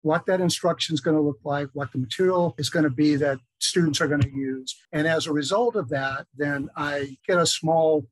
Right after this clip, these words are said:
royalty that occurs over the years. Another kind of thing that I do is that one of the, I guess, joys of being an academic person is that I have the summers off. The disadvantage to that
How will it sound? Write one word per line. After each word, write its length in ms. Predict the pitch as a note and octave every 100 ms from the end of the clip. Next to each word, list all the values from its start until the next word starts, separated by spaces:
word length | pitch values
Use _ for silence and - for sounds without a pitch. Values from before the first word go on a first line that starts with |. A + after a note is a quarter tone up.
| _
royalty 640 | E3 E3 D#3 C#3 - - - -
that 80 |
occurs 400 | D3 - D3+ C#3
over 200 | D3 C3
the 120 | B2 C3
years. 480 | D3+ D3 A#2+ - - _ -
Another 320 | F3 A3 C#4
kind 220 | C4 A3+
of 100 | F3+
thing 220 | - F3 E3
that 100 | D#3
I 160 | D3
do 460 | C3 C#3+ C#3+ C#3+ -
is 420 | C#3+ C#3+ C#3+ - -
that 320 | C#3 C#3 D3+ _
one 160 | - G#3
of 80 | F#3
the, 300 | E3 D3 D3 -
I 100 | D3+
guess, 220 | D#3+ C#3
joys 440 | B2+ F3 G#3+ E3
of 120 | C#3 C3
being 200 | C#3 C3+
an 100 | C3+
academic 600 | C#3 B2+ A#2+ C3+ C3 C3 - -
person 460 | - C#3+ - D3+ D3+ -
is 200 | C#3 C#3
that 220 | C#3+ D3
I 100 | C#3+
have 200 | C#3+ D#3
the 80 | C#3
summers 400 | - E3 D#3+ C3+
off. 260 | E3+ C#3+ A2 _ -
The 80 | D#3
disadvantage 720 | B3+ E4+ G3 F3+ D#3+ C#3+ C3
to 100 | D3+
that 300 | C3+ C3 C#3